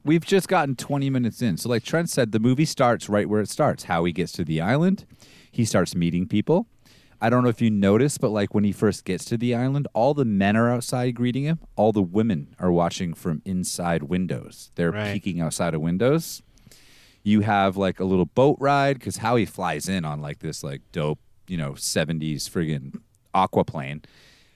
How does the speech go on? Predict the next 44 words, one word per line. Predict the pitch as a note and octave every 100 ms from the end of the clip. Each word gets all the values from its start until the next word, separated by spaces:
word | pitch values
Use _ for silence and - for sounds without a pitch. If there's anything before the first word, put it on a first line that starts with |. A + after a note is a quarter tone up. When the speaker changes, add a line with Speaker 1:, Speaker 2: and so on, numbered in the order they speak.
| _
Speaker 1:
Uh, | A#2+ A2+ G2
then | A#2 C3+
you | D#3+ E3+
get, | D3 E3+ D#3
like, | C#3 C3+ -
everything | B2 B2+ D#3 D3 E3 D#3
that | D3
you | C3+ C3+
guys | C3+ B2+ B2+
<laughs> | B2
just | A#2
talked | B2+ B2+ -
about. | B2 G2+
You | G#2 A2
have | A2+ G#2+ G#2+ G2
Howie | G2 A#2 B2 B2+
going | A#2+ B2 A#2+
to | A2+
the | G#2
pub. | - - D#3+ D#3+ C#3+
You |
get | A#2 A2
the | G#2
landlord's | G2+ G2+ F#2+ F2+ E2
daughter | - C3+ C#3+ C#3+
song. | C3+ D3+ C#3 C3+ C3+ C3 - _ -
Howie | C3+ C3+ B2
has | A2 -
dinner. | - E3 E3+ F3 E3
He | C3+
walks | A#2+ A#2+ A#2+
into | A#2+ A2 F#2+
a |
field | F2 - E3 D#3+ D#3
with | A#2+ G#2
a |
bunch | G2 G#2+ -
of | F2
David | A2 A2+ G2 -
Berkowitzes | G#2 A#2 D3 C3+ C#3 - C#3 C3
having | B2 G#2+ G#2+ G2 F#2
a | -
massive | G2+ G#2+ G#2 - F2+
orgy | G#2+ A#2 C#3 C3 D#3+ E3 E3+